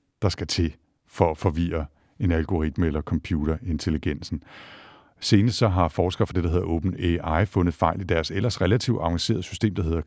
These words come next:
CLIP, som er designet til at forbinde tekst og billeder. Man kan for eksempel sige, at, øh, Clip skal finde billeder af ordet banan,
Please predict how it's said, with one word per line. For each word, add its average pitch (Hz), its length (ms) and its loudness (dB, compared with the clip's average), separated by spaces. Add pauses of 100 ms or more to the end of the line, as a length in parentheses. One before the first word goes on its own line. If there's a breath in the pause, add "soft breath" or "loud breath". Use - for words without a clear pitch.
CLIP, - 340 -2 (480 loud breath)
som 87 300 0
er 82 120 0
designet 85 480 0
til - 140 0
at 85 420 0 (240)
forbinde 101 460 2
tekst - 420 -4
og - 120 -4
billeder. 76 360 0 (300 loud breath)
Man 98 120 2
kan 87 60 -2
for 98 80 2
eksempel 90 340 0
sige, 92 440 0
at, 82 300 -2
øh, 73 220 -2 (180)
Clip 101 180 2
skal 76 280 0
finde 78 360 -2
billeder 95 340 2
af 90 200 -4
ordet 90 300 -4
banan, 120 440 0